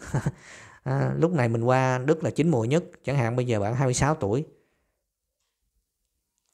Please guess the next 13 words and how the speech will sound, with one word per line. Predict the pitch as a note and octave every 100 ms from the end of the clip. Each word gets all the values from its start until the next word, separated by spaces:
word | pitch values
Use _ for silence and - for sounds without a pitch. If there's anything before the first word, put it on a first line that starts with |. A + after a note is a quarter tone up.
| _ - -
bạn | G#2+ A#2
qua | C3
Đức | D#3+
bạn | B2
học | A2 A#2
ba | B2+
năm, | B2 B2 A#2
bạn, | G2+ F#2+ G#2 A#2+ A#2+ A#2+ A#2 G#2+ G#2+ - _ _
bây | B2+
giờ | A#2
bạn | G#2+
hai | C3
mươi | B2+